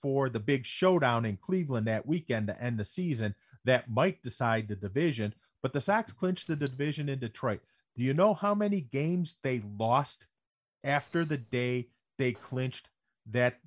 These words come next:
the division in Detroit in two thousand five? Do you know how many games they lost the rest of the year?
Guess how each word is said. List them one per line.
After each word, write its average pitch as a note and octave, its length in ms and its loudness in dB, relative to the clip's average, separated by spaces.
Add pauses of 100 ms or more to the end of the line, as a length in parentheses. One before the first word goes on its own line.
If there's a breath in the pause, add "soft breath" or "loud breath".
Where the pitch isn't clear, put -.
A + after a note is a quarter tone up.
(120)
the A#2+ 100 -2
division A#2 560 0
in A2+ 180 -2
Detroit G#2 380 -4
in F#2+ 80 -14
two G#2+ 140 -8
thousand F#2+ 320 -4
five? F#2 200 -6
Do D3+ 80 -4
you F3 40 -2
know G#3+ 100 4
how A3 100 0
many G#3 140 0
games D#3+ 260 -4
they D3 100 -2
lost C3 300 -2
the A2 80 -6
rest A2+ 240 -4
of A2+ 80 -10
the A2+ 60 -4
year? G2+ 300 -6